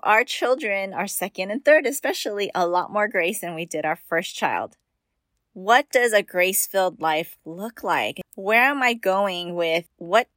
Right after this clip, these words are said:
a grace-filled life means, and how can we have this type of approach when it comes to dealing with anxiety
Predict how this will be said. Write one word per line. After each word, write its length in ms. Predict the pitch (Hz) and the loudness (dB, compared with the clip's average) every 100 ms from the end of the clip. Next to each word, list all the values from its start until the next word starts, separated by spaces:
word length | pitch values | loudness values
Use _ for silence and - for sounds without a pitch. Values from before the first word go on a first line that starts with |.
| - | -4
a 80 | 196 | -4
grace-filled 540 | 160 196 - - 185 | 0 0 0 2 2
life 340 | 165 175 180 180 | 4 0 0 -6
means, 500 | 180 196 175 170 170 | -6 -6 -6 -6 -6
and 220 | 160 170 | -6 -6
how 220 | 190 190 | 0 0
can 220 | 240 262 | 0 -8
we 140 | 196 196 | -8 -8
have 560 | 196 170 165 170 151 | 2 4 4 0 -10
this 220 | 175 190 | -4 -4
type 220 | - 196 175 | -2 -4 -2
of 100 | 156 | -4
approach 640 | 156 - 196 170 - - | -4 0 2 2 -2 -10
when 120 | 156 | -10
it 100 | 151 | -10
comes 300 | - 175 180 | -8 -6 -6
to 120 | - | -8
dealing 360 | 170 147 143 151 | -10 -10 -12 -10
with 160 | 156 151 | -10 -8
anxiety 680 | 151 143 139 143 147 151 | -8 -2 -2 -2 -4 -8